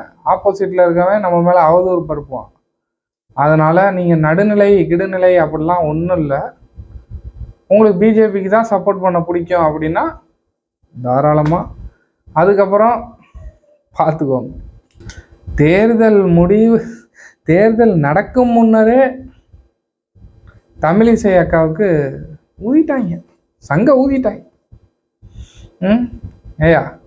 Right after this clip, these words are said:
ஆனா என் தலையில மூளை இல்ல, மழுங்க மண்ணு தான் இருக்கு அப்படிங்கிறவங்க தான் பி ஜே பி காரங்க. அதுக்கு தகுந்த மாதிரி, "ஏய்யா, அந்த அம்மாவே பாவம் தெலுங்கானால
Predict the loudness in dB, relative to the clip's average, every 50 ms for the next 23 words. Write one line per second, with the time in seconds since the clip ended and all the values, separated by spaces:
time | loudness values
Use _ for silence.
0 | _ _ _ _ -20 -20 -20 -14 -12 -12 -12 -14 -18 _ _ 0 2 2 2 2
1 | 0 0 0 0 2 2 2 2 2 2 2 2 0 0 -2 -4 -6 -6 -8 -10
2 | -12 -12 -14 -16 -18 -20 -20 -18 -12 -8 -2 0 2 2 4 2 2 2 2 4
3 | 4 4 2 0 -2 -6 -14 _ _ _ _ _ _ _ _ -6 -2 -2 0 0
4 | 2 2 0 2 2 2 2 2 4 2 4 4 2 2 2 -2 -2 0 0 0
5 | 0 0 -4 -6 -6 -6 -4 -2 -2 -2 -2 -4 -6 -8 -10 -4 -2 -2 -2 -2
6 | -4 -6 -10 -6 -2 -2 0 2 2 0 0 0 -2 -2 -2 -2 -2 -4 -6 -8
7 | -10 -10 -14 _ _ _ _ _ _ _ -2 0 0 2 2 2 2 2 2 2
8 | 0 -4 -6 -4 -6 -4 -2 -2 0 0 -2 -2 -2 -4 -4 -6 -4 -6 -6 -8
9 | -8 -12 _ _ _ _ _ _ _ -20 _ -6 -4 0 0 0 0 2 2 2
10 | 2 4 2 2 2 2 0 2 2 2 0 -2 -2 -2 -2 -2 -2 -2 -2 -2
11 | -2 -2 -2 0 0